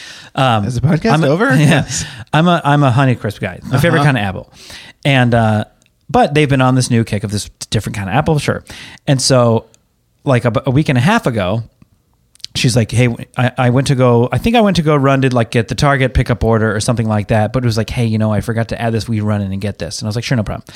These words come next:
Speaker 1: And she goes, "Will you also run in and get some apples? We're out of apples." And I was like, "Sure." So I go to Target. <laughs> I go to Target. I'm like, you know, I'm like, "I'm on my way," telling the Target pickup order, "I'm on my way." I get to Target. I run and grab the thing, and I run over and get the apples. And I'm like,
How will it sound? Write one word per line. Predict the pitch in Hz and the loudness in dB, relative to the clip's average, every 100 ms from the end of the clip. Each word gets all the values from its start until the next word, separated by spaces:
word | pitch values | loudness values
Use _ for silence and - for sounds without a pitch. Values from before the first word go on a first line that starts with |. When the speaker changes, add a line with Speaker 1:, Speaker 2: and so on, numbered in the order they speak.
| - - - - | -20 -20 -18 -4
Speaker 1:
And | 127 | -2
she | 127 | 2
goes, | 120 110 | 2 2
"Will | 110 | 2
you | 120 | 2
also | 131 131 | 2 0
run | 135 120 | 2 2
in | 117 110 | 2 0
and | |
get | 107 104 - - | -2 -2 -4 -4
some | 120 | 0
apples? | 127 139 - | 2 0 -2
We're | 135 | -6
out | 117 120 | -2 -2
of | 107 | -2
apples." | 104 104 - - - _ _ _ - | -4 -6 -10 -16 -16 _ _ _ -2
And | |
I | 131 | 2
was | 127 | 2
like, | 120 - | 0 -2
"Sure." | - 190 - - - - - - _ _ - | -4 -4 -4 -20 -20 -20 -20 -20 _ _ -12
So | - 147 127 110 104 - - | -4 2 2 2 0 -4 -6
I | 117 | -2
go | 123 | 0
to | 160 | 0
Target. | 208 - 117 - - - - - - _ - - | 0 0 2 2 2 0 -2 -12 -20 _ -20 -2
<laughs> | 170 - | -2 0
I | |
go | 131 | 2
to | 151 | 2
Target. | 160 120 117 - - - - - _ _ _ - | 2 2 0 -4 -16 -20 -20 -20 _ _ _ -2
I'm | 123 123 | 2 2
like, | 113 107 - | 2 0 0
you | |
know, | 117 | 2
I'm | 107 | 2
like, | 107 104 - | 0 -2 0
"I'm | 135 | 2
on | 165 175 | 4 4
my | 160 | 2
way," | 143 143 113 | 4 4 2
telling | 104 127 120 113 | 2 2 4 2
the | 107 | 0
Target | 135 120 113 - | 2 2 2 0
pickup | 123 110 | -2 0
order, | 113 110 | 0 2
"I'm | 117 | 2
on | 123 | 2
my | 120 | 2
way." | 117 113 | 2 2
I | 104 | 0
get | 107 120 | -2 -4
to | 107 | -2
Target. | 131 123 120 | 0 2 2
I | 107 | 0
run | 104 131 131 | 2 2 4
and | 127 120 | 2 2
grab | 123 123 | 2 2
the | 123 | 0
thing, | 113 131 123 | 0 2 2
and | 113 | 0
I | |
run | 107 123 127 | 0 2 2
over | 123 | 2
and | 117 113 110 | 2 0 -2
get | 127 | -2
the | 139 - | -2 0
apples. | 120 - 127 113 | 0 2 2 2
And | 120 | 2
I'm | 117 | 2
like, | 110 104 | 0 -4